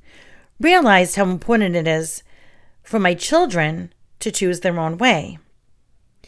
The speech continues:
Of course, I talked to them about the different religions, but of course, with them being young and seeing what I was doing, they became very involved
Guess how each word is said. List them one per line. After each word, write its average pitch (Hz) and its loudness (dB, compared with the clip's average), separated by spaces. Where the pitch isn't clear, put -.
Of 214 -2
course, 233 4
I 208 4
talked 208 2
to 196 -6
them 196 0
about 180 2
the 190 -2
different 175 -4
religions, 160 -6
but 262 6
of 262 4
course, 226 2
with 208 2
them 202 2
being 190 0
young 175 0
and 190 -4
seeing 180 0
what 170 -2
I 170 4
was 233 -4
doing, 160 -2
they 226 6
became 208 -2
very 185 0
involved 160 -4